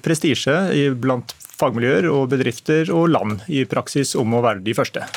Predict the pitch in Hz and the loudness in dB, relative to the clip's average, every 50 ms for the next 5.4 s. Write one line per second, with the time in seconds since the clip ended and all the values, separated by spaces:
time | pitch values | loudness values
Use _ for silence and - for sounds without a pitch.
0 | - 175 147 135 131 135 139 139 135 127 127 127 123 120 - - 123 113 131 147 | -6 -4 -2 -2 0 0 0 0 0 2 2 0 -2 -2 0 0 0 2 2 2
1 | 151 156 156 - 139 113 - - - 123 113 110 - _ _ _ _ _ - 127 | 0 0 0 0 0 0 -2 -2 -2 0 0 0 -2 _ _ _ _ _ -4 -2
2 | 120 120 117 113 113 110 110 120 117 117 117 117 113 113 110 104 104 - - 117 | 0 0 2 2 2 0 0 0 0 0 2 2 4 4 2 0 0 -2 -4 -4
3 | 104 - 117 113 110 110 104 - - 170 202 196 175 151 123 117 107 - - 107 | -2 -2 -2 -4 -4 -4 -4 -2 0 0 2 2 2 2 2 0 -2 -2 -2 -4
4 | 87 - - - - - - 113 - 123 117 110 113 - 143 131 113 - - 123 | -4 -4 -4 -6 -4 -4 -4 -2 -2 -2 -2 -2 -2 -2 -2 -4 -4 -6 -6 -2
5 | 120 120 127 131 127 123 127 131 135 | 0 2 2 2 2 2 0 0 0